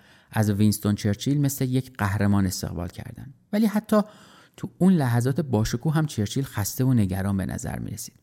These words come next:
چه چیزی، یا بهتره بگم چه کسی، می‌تونست انقدر هولناک باشه که شیرینی پیروزی رو به کام چرچیل تلخ بکنه؟ بله، درست حدس می‌زنین. کسی که چرچیل،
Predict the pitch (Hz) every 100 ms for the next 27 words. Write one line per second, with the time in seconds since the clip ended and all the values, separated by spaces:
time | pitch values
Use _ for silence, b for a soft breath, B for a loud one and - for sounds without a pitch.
0 | _ _ _ _ - 269 - 127 113 110
1 | 104 107 104 98 104 101 120 120 120 113
2 | 110 107 233 208 127 117 113 110 110 107
3 | - b b b b _ - 127 117 117
4 | 127 120 117 113 110 113 127 - 120 135
5 | 127 120 - 110 104 117 135 - - 107
6 | 107 120 147 143 B B B B - -
7 | 131 127 120 120 98 - 123 120 113 110
8 | - - - - - - _ _ _ _
9 | - 127 110 101 104 110 95 - 95 98
10 | 98 98 - 120 120 127 120 B B B
11 | B B - 107 107 - 160 160